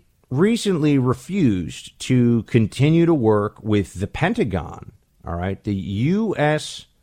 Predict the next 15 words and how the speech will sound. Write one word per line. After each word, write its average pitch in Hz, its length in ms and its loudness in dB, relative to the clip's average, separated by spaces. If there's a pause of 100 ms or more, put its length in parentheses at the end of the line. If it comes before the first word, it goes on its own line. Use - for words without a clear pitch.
(540)
um, 98 540 -2 (520)
the 101 100 -4
U 170 300 0
S 147 320 -4 (340)
project, 127 800 -2 (200)
uh, 98 220 -4
U 143 220 -2
S 139 80 -2
government 127 320 0
projects 110 440 0
with 104 100 -8
the - 60 -10
Pentagon 107 500 0
involved, 90 540 -2 (500)
uh, 85 340 -6